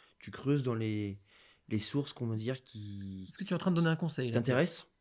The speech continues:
Speaker 1: Oui, oui, très clairement. Mais, euh, c'est de trouver le bon support pour, euh,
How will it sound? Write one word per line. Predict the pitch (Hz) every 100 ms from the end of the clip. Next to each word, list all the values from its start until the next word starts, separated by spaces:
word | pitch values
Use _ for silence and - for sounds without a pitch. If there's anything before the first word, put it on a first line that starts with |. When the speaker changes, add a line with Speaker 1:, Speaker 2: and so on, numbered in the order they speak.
| _ _ _ _ _
Speaker 1:
Oui, | 156 214 117 104
oui, | 160
très | - 107
clairement. | 117 131 196 - - - - - -
Mais, | 117 117
euh, | 113 110 107 104 101 101 95 90 90 -
c'est | -
de | 117
trouver | 123 - 135 156
le | 131
bon | 131 156
support | - 139 143 170 170
pour, | 147 151 139
euh, | 120 107 101 95